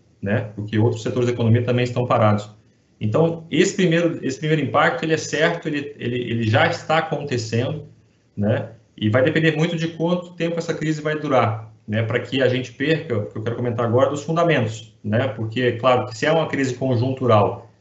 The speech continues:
ainda que leve um tempo para que eu volte à normalidade, né, nos próximos meses, mas se a gente consegue enxergar um fim, ou pelo menos uma transição para um estado um pouco menos,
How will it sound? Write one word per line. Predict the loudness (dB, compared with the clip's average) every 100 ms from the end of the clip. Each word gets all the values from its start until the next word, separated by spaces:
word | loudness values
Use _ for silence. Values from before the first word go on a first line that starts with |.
| -6
ainda | 0 0
que | 0
leve | 2 2 2 -2
um |
tempo | -2 -2
para | -2 -2
que |
eu | 0 2
volte | 4 2 0
à | -2
normalidade, | 0 0 0 2 2 2 0 -4 -10 _
né, | -2 0
nos | 0
próximos | 0 2 2 0 0
meses, | 0 2 2
mas | 0
se | 0 -2
a | -2
gente | -2 -2
consegue | -2 0 -2
enxergar | -2 -2 2 4 4
um | 2
fim, | 0 -2 -2 -4 -10 -16
ou | -6
pelo | 0 2
menos | 4
uma | 2 2
transição | 0 -2 -4 -2 0
para | 0
um | 0
estado | 0 0 0
um | 2 0
pouco | -2 -2
menos, | 2 2 2 -2 -8